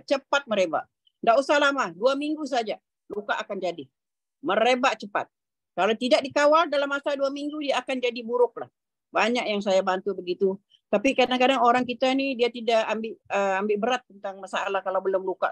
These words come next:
stroke. Ah, jadi itu yang paling penting.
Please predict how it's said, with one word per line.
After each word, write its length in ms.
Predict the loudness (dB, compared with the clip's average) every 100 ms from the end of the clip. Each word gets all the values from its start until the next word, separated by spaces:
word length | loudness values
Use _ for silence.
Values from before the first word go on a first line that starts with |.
| -2
stroke. 280 | -4 -4 -8 _ _ _
Ah, 280 | -4 -2 -2
jadi 320 | 0 0 0
itu 80 | 0 -2
yang 120 | -2
paling 160 | -4
penting. 360 | -6 -4 -4 -4